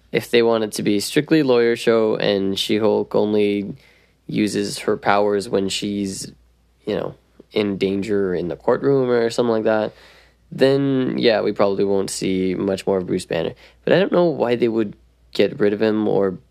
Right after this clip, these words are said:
you know, put the spaceship there in the first place if it didn't involve bringing it back later on.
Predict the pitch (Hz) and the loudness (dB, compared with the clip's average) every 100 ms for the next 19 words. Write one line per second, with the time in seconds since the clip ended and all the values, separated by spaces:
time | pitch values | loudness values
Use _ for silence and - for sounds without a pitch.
0 | _ _ _ - _ _ _ _ _ _ | _ _ _ -20 _ _ _ _ _ _
1 | - - 107 92 87 - - _ 175 170 | -16 -4 0 0 0 -4 -14 _ -4 -4
2 | - - 175 - 104 - 175 107 98 95 | 0 0 0 0 0 0 0 0 2 0
3 | - 107 - 101 95 98 95 95 95 92 | 0 0 0 0 0 -2 -2 0 0 0
4 | 95 92 92 92 - _ _ _ _ _ | 0 0 0 -4 -14 _ _ _ _ _
5 | _ _ 120 110 101 101 98 82 87 87 | _ _ -2 0 2 0 0 -2 -2 -2
6 | 101 95 95 92 78 113 190 | -2 -2 0 0 0 0 -2